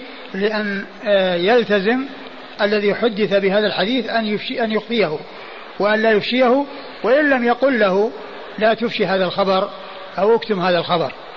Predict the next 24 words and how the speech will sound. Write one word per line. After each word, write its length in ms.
لأن 300
هذا 340
فعل 220
يقوم 460
مقام 260
الفع-، 280
القول، 520
فعل 400
يقوم 360
مقام 380
القول 440
ويغني 920
عن 180
القول. 280
وقد 680
بين 400
رسول 200
الله 160
صلى 100
الله 0
عليه 20
وسلم 140
بهذا 300
القول 440